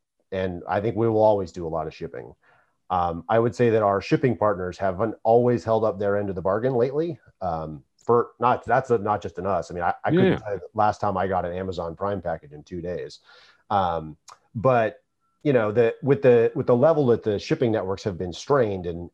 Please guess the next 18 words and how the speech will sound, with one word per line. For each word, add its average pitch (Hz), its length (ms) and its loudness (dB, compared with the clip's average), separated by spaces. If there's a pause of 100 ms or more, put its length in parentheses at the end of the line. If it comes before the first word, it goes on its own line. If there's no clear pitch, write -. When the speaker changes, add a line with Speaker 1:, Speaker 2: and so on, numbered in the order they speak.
Speaker 1:
I 92 60 -8
think 98 180 -6
most 107 260 -2
metrics 92 360 -8
say 92 180 -6
that 82 180 -10 (140)
the 85 160 -14
e-commerce 95 540 -4
shipping 110 300 -4
is 85 120 -4
up 95 160 -2
something 95 280 -6
like 80 180 -8
seventy-five 92 760 -4
percent 85 440 -10
year 87 240 -6
over 80 160 -10
year. 87 320 -4